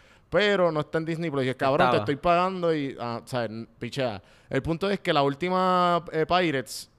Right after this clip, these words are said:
Speaker 1: hicieron un de-aging cabrón, a Johnny Depp. Y es como que, cabrón, esto parece digital, ¿por qué no hacen lo que dice George? Que, puñeta, que contraten actores más jóvenes que se parezcan.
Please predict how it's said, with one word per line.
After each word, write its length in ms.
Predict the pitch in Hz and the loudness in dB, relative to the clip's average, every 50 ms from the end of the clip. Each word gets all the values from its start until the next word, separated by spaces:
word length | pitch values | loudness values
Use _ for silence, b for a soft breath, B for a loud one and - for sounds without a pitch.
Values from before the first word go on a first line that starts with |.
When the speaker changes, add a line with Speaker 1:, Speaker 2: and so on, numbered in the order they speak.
| _ _ _ - 117 127 | _ _ _ -20 -10 -10
Speaker 1:
hicieron 320 | 131 - - 131 127 135 | -8 -4 -2 0 0 0
un 120 | 147 160 156 | 0 0 0
de-aging 460 | 160 160 156 160 147 165 170 170 165 | 2 4 4 4 4 2 -2 -4 -2
cabrón, 760 | - 160 147 131 113 117 123 139 139 131 117 110 104 107 113 b b b b b b b _ | 0 2 4 4 4 2 0 0 0 -2 -4 -6 -8 -10 -14 b b b b b b b _
a 260 | - 120 123 123 120 120 | -4 -2 0 0 0 0
Johnny 220 | 120 127 123 120 113 | 0 0 0 0 0
Depp. 320 | 113 123 117 - - - | 0 0 -2 -2 -6 -10
Y 60 | 117 | -10
es 60 | 113 - | -10 -8
como 240 | - 139 139 139 | -8 -6 -6 -4
que, 100 | 131 131 | -4 -2
cabrón, 540 | 123 131 127 139 156 170 160 147 135 123 113 - | -2 0 0 0 -2 -4 -6 -8 -10 -12 -12 -12
esto 200 | - - - 165 | -12 -6 -6 -2
parece 260 | 160 170 175 - 190 185 | -2 -2 -2 -2 -2 -2
digital, 400 | 180 175 170 131 143 151 147 - | -2 -2 0 2 2 2 2 0
¿por 180 | 127 120 107 | -4 -6 -6
qué 160 | - - 120 | -4 -4 -4
no 200 | 117 127 135 143 | -2 -2 0 0
hacen 200 | 147 139 - 160 | 0 0 -2 0
lo 100 | 151 151 | 0 0
que 80 | 139 151 | 0 0
dice 260 | 151 151 - 175 160 123 | -2 -2 -2 -4 -2 -2
George? 320 | 123 143 190 170 - - | 0 0 0 0 -2 -4
Que, 140 | - 127 113 | -4 -4 -4
puñeta, 360 | 110 113 107 110 120 - 190 | -4 -4 -6 -4 -2 -2 -2
que 140 | 165 147 - | -2 -2 -4
contraten 440 | 123 117 110 98 110 107 101 113 123 | -4 -6 -6 -6 -8 -8 -8 -8 -8
actores 320 | 131 - - 147 139 147 | -8 -6 -4 -4 -4 -2
más 180 | 151 147 147 147 | -2 -2 -2 -2
jóvenes 320 | 139 131 139 160 190 185 | -2 -2 -2 -2 -2 -4
que 80 | - 180 | -4 -4
se 120 | 190 180 | -2 0
parezcan. 720 | 151 135 113 107 117 139 - - 220 214 170 120 110 101 | 0 0 0 -2 -4 -6 -4 -2 -2 -2 -2 -4 -8 -12